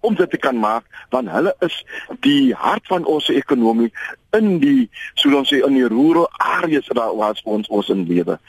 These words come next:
So ons wil hê dat daar moet opvoeding wees wat daai mense meer gekwalifiseerd maak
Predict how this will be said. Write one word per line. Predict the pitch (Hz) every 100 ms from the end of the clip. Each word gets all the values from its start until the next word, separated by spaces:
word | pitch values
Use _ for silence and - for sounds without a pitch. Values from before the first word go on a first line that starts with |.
| - -
So | 135 143
ons | 127
wil | 135
hê | 120 170
dat | 127
daar | 135
moet | 127 - 190
opvoeding | - 175 156 - - 113
wees | 214 - - - - -
wat | 113
daai | 120 123
mense | 123 123 131 113
meer | 107 131 415 -
gekwalifiseerd | - 131 120 113 123 120 107
maak | 107